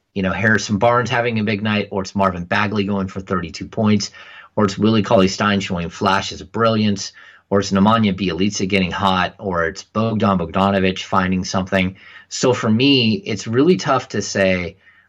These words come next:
"Look, you have a deficiency." I, they had a gigantic deficiency. Actually, they had two deficiencies. And coming into the trade deadline, I think they addressed both of those. The first deficiency, of course, is at the small forward position.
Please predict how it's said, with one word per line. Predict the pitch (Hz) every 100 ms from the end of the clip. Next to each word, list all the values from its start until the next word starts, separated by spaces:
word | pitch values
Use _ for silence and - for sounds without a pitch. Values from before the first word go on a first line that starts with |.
| _
"Look, | 123 107 98
you | 120 127
have | 120 110
a |
deficiency." | 98 - 104 101 92 85 78
I, | 101 98
they | 104 117 113
had | 151 165 123
a |
gigantic | 95 120 101 90 113 117 101
deficiency. | 104 95 95 - 76 - -
Actually, | 113 127 - 110
they | 117
had | 127 -
two | - 151
deficiencies. | 98 101 98 95 - - - _ - - _ _ _
And | 113 107 107 101 -
coming | 127 127 127
into | 107
the | 123 110
trade | 123 117
deadline, | 104 95 87 87 87 98
I | 110
think | 139 127
they | 117
addressed | 104 95 101 92 -
both | 95 92
of | 82
those. | 78 80 - -
The | 95
first | - 117 -
deficiency, | 113 117 107 104 104
of | 95
course, | - 92 82
is | 95
at | 98 92
the | -
small | - 110 98
forward | 139 131
position. | 131 117 107 - 98